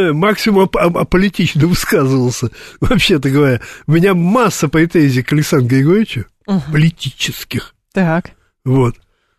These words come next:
Speaker 1: Э, но и, э, т-, т-, в то же время надо быть объективным. В итоге-то он, э, как бы удержал,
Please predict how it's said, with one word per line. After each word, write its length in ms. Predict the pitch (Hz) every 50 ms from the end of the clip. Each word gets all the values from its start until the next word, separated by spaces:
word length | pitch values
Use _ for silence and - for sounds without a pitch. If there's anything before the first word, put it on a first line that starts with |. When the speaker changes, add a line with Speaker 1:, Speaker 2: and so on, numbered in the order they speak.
| _ _ _ _ _ _ _ _ - -
Speaker 1:
Э, 320 | - 135 131 123 120 120
но 360 | 123 131 151 156 156 147 143
и, 880 | 143 147 147 151 147 143 147 147 143 143 143 143 143 139 143 143 139 139
э, 20 | 135
т-, 380 | - - 170 160 156 156 151
т-, 260 | - - - 170 165
в 80 | 151 -
то 140 | - 196 170
же 100 | 143 165
время 200 | 185 190 175 185
надо 240 | 180 190 202 180 185
быть 220 | 180 208 - -
объективным. 680 | 214 190 190 202 202 - - - - 233 233 208 185 143 - _ _ _ _ _ _ _ _ _ _ -
В 120 | 156 202
итоге-то 500 | - - 277 262 202 190 185 - - 185 - -
он, 300 | 190 190 180 165 160 156
э, 260 | - 151 147 147 147 151
как 280 | - - 180 180 156
бы 200 | 147 151 147 156
удержал, 760 | - 160 160 143 160 170 170 165 143 185 233 247 247 233 -